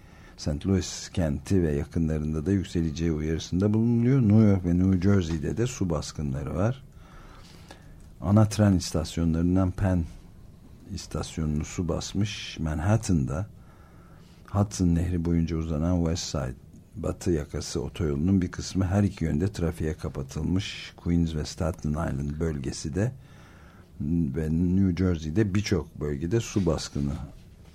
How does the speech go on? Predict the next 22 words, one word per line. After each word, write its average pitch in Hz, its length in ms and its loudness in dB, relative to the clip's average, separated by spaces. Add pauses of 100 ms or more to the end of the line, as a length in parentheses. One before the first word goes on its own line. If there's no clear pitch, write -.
(300)
alarmları 82 640 -6
verilmiş. 67 560 -8 (440)
Yani 80 300 -4 (140)
ciddi 90 380 0
bir - 300 -4
selle - 960 -10 (100)
karşı 80 360 -8
karşıyalar. 82 580 -2 (800)
Flooding 107 460 8
News'a - 1700 -2
da 82 120 0
baktık. - 640 -4 (1900)
Kanada'da 95 520 2
iki 123 240 0
kayıp 95 460 2
ve 98 80 4
üç - 320 -2
yüz 82 200 -8
kişi - 320 -10
kurtarıldı 78 760 -6
haberi 76 600 -6
vardı. 85 480 0